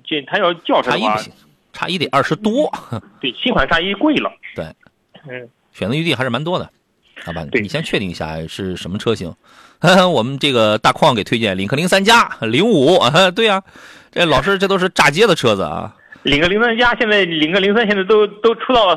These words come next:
Speaker 1: 四十多万了，现在，所以说就是现在各种车型你都可以选择到。
Speaker 2: 嗯。领克昨天刚出了一个零三加加。
Speaker 1: 啊，对。
Speaker 2: 二十八万，二十八万五千八，加加。
Speaker 1: 还有，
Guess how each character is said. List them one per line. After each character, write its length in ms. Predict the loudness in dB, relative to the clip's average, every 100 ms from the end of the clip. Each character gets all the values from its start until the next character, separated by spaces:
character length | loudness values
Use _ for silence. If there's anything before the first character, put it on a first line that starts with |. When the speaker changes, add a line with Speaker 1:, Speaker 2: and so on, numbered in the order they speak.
| 0
Speaker 1:
四 100 | 0
十 60 | 4
多 100 | 4
万 160 | 2
了， 60 | 0 -4 -6
现 100 | -8
在， 120 | -8
所 140 | -6 -2
以 20 |
说 140 | -2
就 60 | -4
是 120 | -8 -10
现 120 | -8
在 120 | -10 -12 _ -18 -10 -6
各 80 | -8
种 100 | -8
车 100 | -14
型 140 | -16
你 60 | -12
都 140 | -10
可 100 | -8
以 20 |
选 160 | -10 -12
择 80 | -14
到。 80 | -16
Speaker 2:
嗯。 140 | -14 -4
领 160 | -2
克 160 | 0 0
昨 120 | 0
天 160 | 0 0
刚 200 | 0 -2
出 180 | -4
了 80 | -2
一 80 | 0
个 400 | 0 0 -2 -8 -20 _ _
零 180 | -4 -2
三 180 | 0 -2
加 160 | 0 2
加。 240 | 6 4 2 -4 -8
Speaker 1:
啊， 460 | -8 -10 _ -6 -6 -4
对。 160 | -4 -2 -6 0
Speaker 2:
二 160 | 2 4
十 100 | 4
八 160 | 4
万， 320 | 4 4 4 4
二 140 | 2
十 80 | 2
八 80 | 2
万 100 | 0
五 80 |
千 140 | -2 0
八， 200 | 0 -2 _ _ _ _
加 160 | -4 0
加。 180 | 2 2
Speaker 1:
还 140 | 0
有， 140 | -2